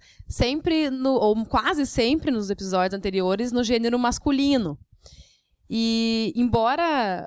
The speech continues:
uma das questões centrais nossas seja essa discussão de gênero, né, também, e pensando essas questões mais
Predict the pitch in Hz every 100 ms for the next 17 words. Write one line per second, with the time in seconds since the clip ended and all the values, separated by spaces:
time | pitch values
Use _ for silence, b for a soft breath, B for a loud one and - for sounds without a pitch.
0 | - 202 226 185 - 247 240 262 262 -
1 | 208 277 247 202 190 - 294 - - 247
2 | 233 247 262 254 - - 254 226 214 226
3 | 214 202 190 226 202 170 160 160 175 180
4 | 170 165 202 190 175 175 170 170 180 -
5 | - 180 185 185 190 175 175 214